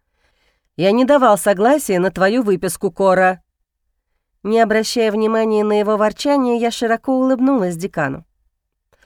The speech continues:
«Доброе утро, господин Альсар. А я как раз хотела с вами поговорить о вчерашнем. Да, кстати, меня выписали по распоряжению господина де Ориона.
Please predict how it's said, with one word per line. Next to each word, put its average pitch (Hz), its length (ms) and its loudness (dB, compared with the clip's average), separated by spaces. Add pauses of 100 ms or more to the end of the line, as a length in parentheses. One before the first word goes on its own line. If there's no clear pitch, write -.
(600)
«Доброе 339 380 2
утро, 220 260 2
господин 220 500 -2
Альсар. 247 420 -4 (380)
А 233 80 0
я 269 180 2
как 277 200 -2
раз 339 180 -2
хотела 269 380 0
с - 100 -8
вами 262 220 0
поговорить 262 560 -2
о 285 60 0
вчерашнем. 233 680 -6 (840)
Да, 254 240 2
кстати, 269 380 0
меня 262 260 2
выписали 294 460 -2
по 285 160 -2
распоряжению 269 720 0
господина 269 600 -2
де 262 120 0
Ориона. 285 600 0